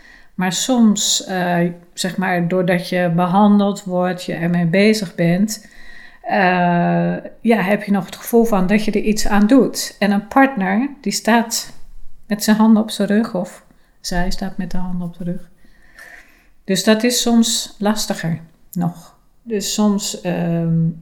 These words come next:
is de een, ja, op een bepaald punt in de verwerking waar de ander nog niet is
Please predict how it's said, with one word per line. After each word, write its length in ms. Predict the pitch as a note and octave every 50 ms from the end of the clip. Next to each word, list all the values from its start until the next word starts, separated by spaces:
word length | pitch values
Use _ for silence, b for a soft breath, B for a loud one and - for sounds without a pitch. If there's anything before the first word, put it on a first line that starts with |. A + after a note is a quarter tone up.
| - - -
is 180 | - F#3+ F#3+ E3+
de 140 | F3+ F#3 -
een, 720 | G3+ G3+ G3+ G3+ G#3 G#3 G3+ G3+ G3 G3 F#3+ F#3 - - - - _ _ - - _ - - - - -
ja, 440 | G3 F#3+ F#3 F#3 F3 E3+ E3+ - -
op 120 | E3+ E3+
een 300 | G3 F3+ F3+ F3+ F3 F3
bepaald 600 | E3+ E3+ E3+ - F3+ F#3 F#3 F#3 F3+ - - - _
punt 320 | - A3+ A3 G3 G3 G#3 -
in 200 | - - F#3 F#3
de 80 | F#3
verwerking 680 | F#3 - F#3 F3 F3+ F3 F3 F3+ F3 - F#3+ F#3 F#3+
waar 180 | G3+ F#3+ F3+ F3
de 100 | F3 -
ander 300 | - A3 A#3 A3+ G#3 F3+
nog 220 | F3+ F#3 F3 -
niet 220 | - F3 F3 E3+ F3
is 580 | - - F#3+ G3+ G#3 G#3 - - - - -